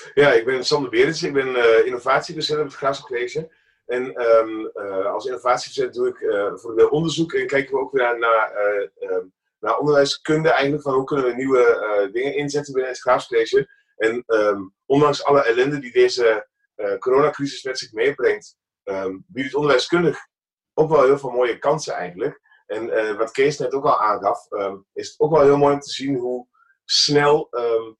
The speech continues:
eh, eh, al die digitale middelen worden ingezet in het, eh, in het onderwijs. Echt te gek. En, ehm, al jarenlang hebben we een soort, eh, programma, internationaal en nationaal, en dat gaat over de eenentwintigste eeuwse vaardigheden, die twenty-first century skills. En, ehm,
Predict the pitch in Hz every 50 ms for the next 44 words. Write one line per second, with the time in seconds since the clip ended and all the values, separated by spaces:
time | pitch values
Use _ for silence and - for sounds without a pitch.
0 | _ _ _ - 104 101 98 95 92 92 92 - _ 95 95 90 87 90 - -
1 | 147 151 151 143 - 139 139 - - 131 117 113 113 123 139 143 135 113 107 101
2 | 104 90 107 104 - - 101 104 95 98 95 98 95 92 87 - 98 95 92 95
3 | 95 98 95 95 92 98 123 - - - - - - - - - - - - -
4 | - - - - _ - - - - - 110 113 120 120 113 110 107 107 98 -
5 | 92 - 117 113 113 120 123 - 151 151 151 143 131 127 127 123 120 120 123 117
6 | 113 107 - - 135 123 - - - 117 110 104 101 101 - _ _ _ _ _
7 | 120 113 - - 120 - - 147 147 - - - _ 139 135 - 190 - - -
8 | 131 127 127 127 123 - 113 123 120 - - 139 127 123 120 117 110 104 - -
9 | 120 123 117 107 - - - - 123 139 143 139 - - - - - - - -
10 | 123 123 123 - - - - - 143 147 156 143 139 - 127 131 139 143 139 -
11 | _ _ _ _ _ 135 135 135 135 - - 113 110 - - 127 139 139 143 143
12 | 143 139 - - 135 143 - - - - _ _ _ _ _ - - _ _ 110
13 | 113 120 123 123 - 113 110 107 107 101